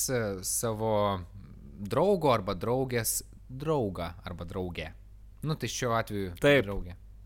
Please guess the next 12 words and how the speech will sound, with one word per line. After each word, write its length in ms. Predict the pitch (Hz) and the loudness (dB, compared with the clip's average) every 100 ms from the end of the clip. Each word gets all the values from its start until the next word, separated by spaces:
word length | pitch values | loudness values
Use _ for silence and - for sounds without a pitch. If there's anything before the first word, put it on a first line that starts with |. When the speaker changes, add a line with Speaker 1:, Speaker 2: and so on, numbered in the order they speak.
| - - | -20 -6
Speaker 1:
Taip. 280 | 101 78 - - - | -6 -6 -10 -20 -6
Speaker 2:
Taip. 320 | 107 104 92 - - - - | -2 -2 -4 -14 -20 -20 -12
Speaker 1:
Okei. 480 | 92 - 92 104 165 - - - - - - - | -12 -8 -4 -4 -4 -8 -18 -20 -20 -20 -20 -16
E, 160 | - 98 98 98 104 | -8 -4 -2 -4 -2
ar, 340 | 107 110 110 | 2 2 4
e, 140 | 113 110 110 107 101 95 - | 2 2 0 -2 -4 -8 -10
esi 260 | 107 - 104 | -2 -2 2
gėręs 300 | 107 117 - | 2 2 0
alkoholio 600 | 113 117 107 113 120 120 110 | -2 -2 0 0 2 2 2
prieš 340 | 117 113 120 | 0 -2 -2
aštuoniolika 520 | - 127 139 117 123 | -4 0 2 2 0
metų? 380 | 147 151 101 | 0 0 -2